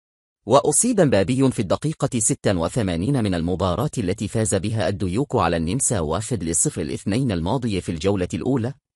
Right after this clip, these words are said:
عندما ارتقى إلى كرة عرضية محاولا متابعتها برأسه، لكنه اصطدم بكتف المدافع كيا فيندنسوي وسقط على الأرض.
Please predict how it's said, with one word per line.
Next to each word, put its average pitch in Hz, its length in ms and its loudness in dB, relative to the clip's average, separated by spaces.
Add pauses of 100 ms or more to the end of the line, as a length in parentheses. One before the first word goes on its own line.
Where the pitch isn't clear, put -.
عندما 135 340 4
ارتقى 147 360 0
إلى 87 280 2
كرة 160 260 0
عرضية 117 580 0
محاولا 98 640 0
متابعتها 98 840 -2
برأسه، 85 480 -2 (380)
لكنه 165 600 2
اصطدم 160 480 4
بكتف 131 420 -2
المدافع 110 560 0
كيا 131 300 0
فيندنسوي 110 680 0
وسقط - 500 -2
على 87 200 0
الأرض. 92 340 -6